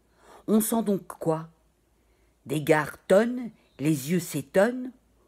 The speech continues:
Au Charleroi ? Parfum sinistre, qu'est-ce que c'est ? Quoi bruissait comme des sistres ?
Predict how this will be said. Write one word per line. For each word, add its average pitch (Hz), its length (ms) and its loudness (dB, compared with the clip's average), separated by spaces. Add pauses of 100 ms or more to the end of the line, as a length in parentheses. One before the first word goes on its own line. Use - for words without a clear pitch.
(320)
Au - 60 -20
Charleroi ? 127 600 -8 (1120)
Parfum 131 440 -6
sinistre, 151 960 -6 (400)
qu'est-ce - 280 0
que - 120 -10
c'est ? - 400 -4 (460)
Quoi 262 320 2
bruissait 175 720 -4 (440)
comme 143 200 -4
des 127 120 -12
sistres ? - 720 -10